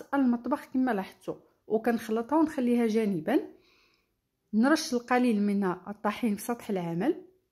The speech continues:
ونخرج العجينة من الثلاجة. ناخذ الدلاك وغادي نسرحها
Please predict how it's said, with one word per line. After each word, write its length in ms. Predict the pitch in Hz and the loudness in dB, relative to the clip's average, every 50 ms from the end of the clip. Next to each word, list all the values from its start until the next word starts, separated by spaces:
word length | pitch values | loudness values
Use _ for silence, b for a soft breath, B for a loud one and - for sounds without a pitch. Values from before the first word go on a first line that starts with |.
| _ _ _ _ _ _ _ _ _ _ _ _ | _ _ _ _ _ _ _ _ _ _ _ _
ونخرج 520 | - 320 302 - - 262 220 233 247 208 190 | 4 4 4 4 4 2 2 2 2 2 2
العجينة 420 | 185 180 190 185 196 208 240 294 | 0 -2 -2 -2 0 0 2 2
من 120 | 277 240 214 | 2 2 2
الثلاجة. 600 | 214 - - 190 175 165 165 170 - 262 381 B B B B B B B B B B B B B B _ _ _ - | 0 -2 -2 -2 0 0 0 2 2 2 0 B B B B B B B B B B B B B B _ _ _ -2
ناخذ 240 | 240 269 269 - 269 | 0 2 2 2 2
الدلاك 520 | 196 170 - - 226 226 247 302 330 311 | 0 0 -2 0 2 4 4 4 4 4
وغادي 320 | 262 214 214 220 208 226 220 | 2 0 0 0 0 0 -2
نسرحها 560 | 220 220 240 226 208 208 - - - 330 427 | -2 -2 -4 -4 -4 -6 -6 -2 -2 -2 -2